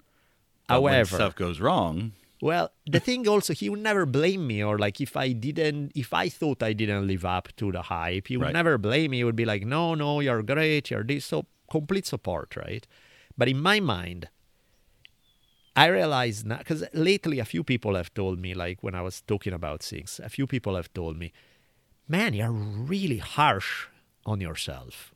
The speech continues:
Speaker 2: you know, th-, when you talk about yourself." And I'm like, "What are you talking about? I always like myself. I'm very, I flex in front of the mirror and think I'm awesome.
Speaker 1: <laughs>
Speaker 2: I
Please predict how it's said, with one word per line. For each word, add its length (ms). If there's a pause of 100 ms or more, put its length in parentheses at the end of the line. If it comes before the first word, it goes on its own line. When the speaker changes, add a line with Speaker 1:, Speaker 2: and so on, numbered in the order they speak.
(180)
Speaker 2:
you 160
know, 220
th-, 140
when 180
you 100
talk 200
about 220
yourself." 340
And 100
I'm 80
like, 160
"What 120
are 120
you 100
talking 320
about? 320
I 160
always 420 (220)
like 280
myself. 600
I'm 160
very, 680 (520)
I 140
flex 380
in 100
front 320
of 120
the 80
mirror 480
and 140
think 340
I'm 140
awesome. 560
Speaker 1:
<laughs> 200
Speaker 2:
I 340